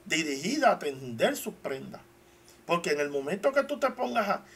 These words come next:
a, a esos focos de distracción, abandonas tu, tu, tus seres que son los que te protegen y entonces tú vas a quedar con una mala al frente y otra atrás, porque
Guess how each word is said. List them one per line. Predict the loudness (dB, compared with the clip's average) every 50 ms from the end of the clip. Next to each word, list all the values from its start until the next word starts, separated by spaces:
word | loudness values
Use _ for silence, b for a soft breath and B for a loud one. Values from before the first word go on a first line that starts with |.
| B B B
a, | 2 2 2 2 0 -2 0 2 4 4 6
a | 4
esos | 4 0 -2 -2 -4
focos | -2 -2 -2 -2 0 -2 -2 0
de | 0 0 0
distracción, | -2 -4 -4 -4 -4 -4 -6 -6 -6 -4 -2 -2 -2 -2 -4 -8 -12 -16 -20 -20 -20 -20 -20 _ _ _ -20 -20 -20 -20 -20 -20 -20 -20 -20 -16 0 4
abandonas | 6 6 6 6 4 2 2 2 2 2 2 2 0 -2 -4
tu, | -6 -6 -6 -6 -8 -8
tu, | -10 -10 -10 -12 -16 -20 -20 -20 -20 -20 -20 -18 -14
tus | -10 -6 -4 -4 -4 -4 -6 -8 0 4
seres | 6 6 6 6 4 2
que | -2 -6
son | -4 -4 -6
los | -4
que | -4 -4 -4
te | -4 -4
protegen | -4 -4 -4 -2 0 -2 -2 -2 -4 -6 -8
y | -12
entonces | -10 -10 -10 -10 -10 -10 -8
tú | -4 -2
vas | -2 -2 -2
a |
quedar | -4 -4 2 4 4 4 B B B B B B B B B -4
con | 0 0 2 2
una | 2 4 4 6
mala | 6 8 6
al | 6 4
frente | 2 0 0 0 0 0 0 0
y | 0
otra | 0 0 0 0 0
atrás, | 0 2 2 2 2 0 -2
porque | -6 -8 -8 -10